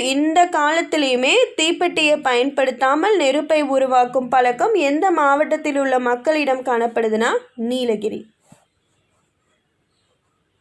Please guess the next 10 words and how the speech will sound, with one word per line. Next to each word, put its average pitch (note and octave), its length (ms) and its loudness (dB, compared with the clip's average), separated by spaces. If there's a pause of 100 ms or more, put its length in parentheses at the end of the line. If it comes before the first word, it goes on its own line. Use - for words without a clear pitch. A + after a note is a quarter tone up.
(1080)
இந்திய F#4+ 520 2 (160)
தொல்லியல் D4 640 2
துறை, G#3 220 0 (500)
ஏ D4+ 220 4 (100)
எஸ் C4+ 260 -2
ஐன்னு B3+ 380 0
சொல்லுவோம். A3 420 0 (380)
இதனுடைய D#4 400 2 (120)
எக்ஸ்பான்ஷன் F4 600 0
பார்த்தீங்கன்னா, B3 420 0